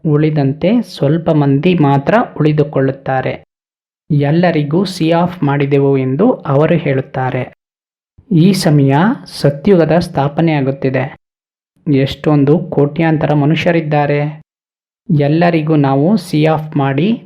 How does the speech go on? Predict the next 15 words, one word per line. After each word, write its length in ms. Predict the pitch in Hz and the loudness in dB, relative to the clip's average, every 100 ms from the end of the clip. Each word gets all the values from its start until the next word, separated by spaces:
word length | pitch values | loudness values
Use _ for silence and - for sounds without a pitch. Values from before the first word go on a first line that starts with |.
| - | -2
ನಂತರ 380 | 147 147 139 143 190 | 0 2 0 0 2
ನಮ್ಮ 340 | 160 135 151 | 2 2 2
ರಾಜಧಾನಿಗೆ 800 | 143 135 156 156 151 135 135 147 220 | 2 0 0 0 0 0 0 2 0
ಹೊರಟು 420 | - 160 156 143 | 2 0 2 0
ಹೋಗುತ್ತೇವೆ. 680 | 135 139 135 139 135 135 - _ _ _ _ _ _ - | 0 -4 -6 -4 -4 -4 -8 _ _ _ _ _ _ -8
ಆ 200 | 135 156 | -2 0
ಜನರಂತೂ 840 | 147 147 143 131 131 131 - 196 233 | 0 0 0 0 0 -2 0 0 0
ಹೆಚ್ಚು 640 | - - 143 143 - 170 | -4 -4 -4 -4 0 2
ಅಂದರೆ 680 | 143 135 139 147 214 339 - | 2 0 0 0 0 -2 -2
ನಲವತ್ತರಿಂದ 880 | 143 135 147 156 170 175 151 139 139 156 190 - - | 0 2 4 2 2 0 0 2 2 2 0 -2 -4
ಐವತ್ತು 560 | 135 156 160 170 165 | 0 2 2 0 0
ಮಂದಿಗೆ 680 | 143 139 143 139 135 160 240 | 0 2 0 0 0 0 0
ಸಿ 360 | 208 - 170 170 | -2 -2 0 2
ಆಫ್ 340 | 160 175 - | 2 -2 -4
ಮಾಡಿರಬೇಕು. 920 | 151 139 151 151 143 135 131 - 135 | -2 -2 0 0 2 -2 -4 -4 -6